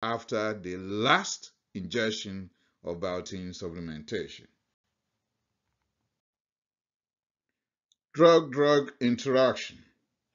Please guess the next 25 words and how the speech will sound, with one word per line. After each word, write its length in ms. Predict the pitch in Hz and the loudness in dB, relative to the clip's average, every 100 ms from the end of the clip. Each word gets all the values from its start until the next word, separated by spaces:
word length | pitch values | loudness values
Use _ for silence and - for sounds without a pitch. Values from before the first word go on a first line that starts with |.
| _ _ _ _ _ - | _ _ _ _ _ -20
To 120 | 98 | -8
those 460 | 95 180 185 175 - | 0 2 2 -2 -2
who 240 | 160 170 143 | 0 2 4
would 100 | 135 | 4
have 200 | 120 110 | 2 -2
followed 580 | - 156 147 143 143 | -8 -2 2 4 4
my 180 | 135 120 | 2 -2
channel, 440 | 113 160 139 143 202 _ _ _ _ _ _ _ _ _ _ _ _ _ _ _ _ - | -2 -2 -2 -4 -10 _ _ _ _ _ _ _ _ _ _ _ _ _ _ _ _ -6
um, 300 | 107 113 - | -2 -2 -2
it 140 | 131 117 | 6 8
is 260 | 208 - | 8 6
my 600 | 156 147 147 151 147 143 135 - _ _ _ _ - _ | 0 2 6 6 6 2 -2 -6 _ _ _ _ -20 _
practice 720 | - 160 156 - 78 - - _ _ _ _ _ _ _ _ _ _ | 0 0 0 -4 -12 -14 -18 _ _ _ _ _ _ _ _ _ _
that 440 | 87 107 104 107 - | 2 4 4 0 -6
I 120 | 95 | -2
will 140 | 101 110 | 2 4
leave 280 | 120 160 127 | 6 4 4
this 280 | 127 120 | 0 -2
to 100 | - | -4
your 100 | 101 | -6
pharmacist 800 | - 143 135 131 - 151 - - _ _ _ _ _ _ | -2 0 0 -2 -6 -10 -12 -20 _ _ _ _ _ _
and 180 | 98 95 | -8 -4
clinical 400 | 151 135 123 120 | 0 0 0 -2
pharmacologist. 920 | 120 123 120 165 123 82 73 58 - _ _ _ _ _ | -2 -2 -2 -2 -2 -2 -6 -16 -20 _ _ _ _ _
But 360 | 101 104 104 | 0 0 0